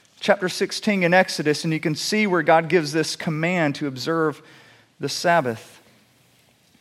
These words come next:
Verse twenty-two, "On the sixth day they gather twice as much bread, two omers each. And when all the leaders of the congreg-, congregation came and told Moses, he said to them,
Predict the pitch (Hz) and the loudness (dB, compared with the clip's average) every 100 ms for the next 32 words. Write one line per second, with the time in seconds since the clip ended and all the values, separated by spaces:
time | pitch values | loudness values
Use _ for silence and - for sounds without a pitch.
0 | _ _ _ _ _ _ _ _ _ _ | _ _ _ _ _ _ _ _ _ _
1 | _ _ _ _ _ 180 196 - 214 185 | _ _ _ _ _ 0 0 0 -2 -2
2 | 175 202 175 147 - _ _ _ _ _ | -2 -2 -2 -4 -12 _ _ _ _ _
3 | _ _ _ _ - 196 185 220 233 - | _ _ _ _ 0 2 2 4 4 2
4 | 175 196 196 214 208 175 180 175 175 170 | 4 6 8 6 4 4 6 6 2 0
5 | 185 175 175 170 175 180 151 151 151 160 | 4 4 2 -6 -2 -4 -2 2 4 4
6 | 196 - _ _ _ _ _ _ _ _ | 0 -14 _ _ _ _ _ _ _ _
7 | - 196 190 196 202 165 135 131 147 - | -2 0 2 0 -2 -2 -4 -4 -6 -12
8 | - - - - - - _ _ 175 180 | -12 -20 -20 -20 -20 -20 _ _ 2 2
9 | 185 196 233 247 233 220 233 220 190 214 | 8 10 12 10 8 4 4 2 2 0
10 | - 208 214 220 185 - - 190 208 180 | 2 2 4 2 2 -4 -2 0 0 2
11 | 180 170 190 165 - 202 170 160 165 160 | 2 2 -2 -6 -2 0 0 -2 -4 -6
12 | - 202 202 170 180 151 156 - 170 - | -2 0 2 4 4 2 -2 -4 -8 0
13 | 226 220 143 120 107 | 0 2 -4 -4 -4